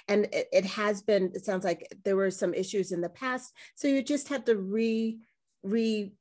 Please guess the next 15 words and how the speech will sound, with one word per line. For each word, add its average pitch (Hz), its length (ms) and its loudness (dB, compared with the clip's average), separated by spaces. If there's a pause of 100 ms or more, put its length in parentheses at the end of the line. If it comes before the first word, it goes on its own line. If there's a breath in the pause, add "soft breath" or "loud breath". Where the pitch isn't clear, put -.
(320)
create 226 560 4
and 180 200 -2
to 170 320 2
re-knit 196 640 0 (100)
and 180 180 0
make 208 240 -2
that 185 300 -6
tighter 202 400 2
with 180 240 0
the, 160 200 2 (280)
the, 175 240 0 (260 soft breath)
and 175 140 0
stronger, 202 560 -2
the 180 140 -4
connection, 185 720 -2